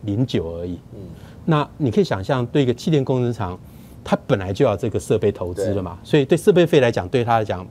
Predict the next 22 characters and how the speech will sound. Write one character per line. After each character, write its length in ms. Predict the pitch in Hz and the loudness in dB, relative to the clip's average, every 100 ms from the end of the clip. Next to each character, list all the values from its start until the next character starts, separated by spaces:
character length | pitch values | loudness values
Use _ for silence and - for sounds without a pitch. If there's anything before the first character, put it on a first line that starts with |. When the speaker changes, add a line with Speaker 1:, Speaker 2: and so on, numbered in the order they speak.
| - | -8
Speaker 1:
他 120 | - | -2
要 80 | 123 | 0
这 100 | 113 | 2
蒸 220 | 107 117 | 2 2
汽， 80 | 143 | 2
Speaker 2:
它 0 | |
并 0 | |
没 60 | 101 | -2
有 40 | |
增 240 | - 107 | -2 -6
加 140 | 104 101 | -6 -4
嘛。 60 | |
Speaker 1:
它 80 | 92 | -2
并 180 | 135 190 | 2 2
没 60 | 120 | 2
有 40 | |
增 200 | 104 110 | 0 -2
加 280 | 110 107 107 | 0 0 -2
设 220 | - 123 | -2 -2
备 220 | 101 123 98 | 0 0 0
嘛。 140 | 90 | -4
Speaker 2:
嗯。 140 | - | -14